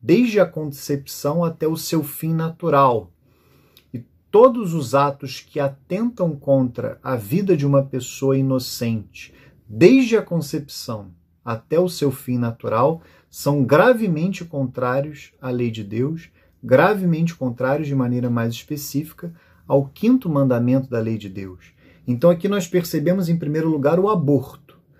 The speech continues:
O aborto é um homicídio cometido contra o,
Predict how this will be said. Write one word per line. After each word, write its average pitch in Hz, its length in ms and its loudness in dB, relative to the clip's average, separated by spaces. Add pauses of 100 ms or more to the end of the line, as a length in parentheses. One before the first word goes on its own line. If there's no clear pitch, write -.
(220)
O 135 140 8
aborto 185 760 2 (400)
é 151 360 -4
um 165 240 4
homicídio 208 1120 0
cometido 170 920 0 (680)
contra 170 600 2
o, 156 120 0